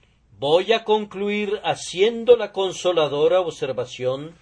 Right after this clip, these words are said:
de que si nuestros pocos talentos son usados correctamente, ni nuestra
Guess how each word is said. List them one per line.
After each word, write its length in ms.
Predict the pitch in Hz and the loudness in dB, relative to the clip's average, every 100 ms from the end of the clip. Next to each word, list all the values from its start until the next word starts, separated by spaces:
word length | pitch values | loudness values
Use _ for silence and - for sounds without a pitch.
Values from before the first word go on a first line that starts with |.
| _ _ _ _ _ | _ _ _ _ _
de 220 | 120 139 143 | -10 -10 -4
que 140 | 151 | -6
si 200 | - 160 | -6 -8
nuestros 640 | 147 156 - - 160 139 - - | -4 -4 -2 -2 0 -2 -6 2
pocos 500 | 208 233 254 247 - | 2 2 -4 -4 -4
talentos 680 | 214 196 214 214 - 160 | 0 0 0 -2 -4 -4
son 300 | - 180 208 | 2 2 2
usados 640 | 185 - 175 190 185 151 - | -4 2 4 4 2 -4 -6
correctamente, 1300 | 143 135 123 180 - 156 131 127 127 123 156 226 - _ _ _ _ _ _ _ | -4 -4 0 -2 -2 -6 -4 -6 -10 -10 -8 -8 -12 _ _ _ _ _ _ _
ni 180 | 123 131 | -12 -10
nuestra 640 | 127 131 - - 120 110 | -8 -8 -8 -10 -10 -10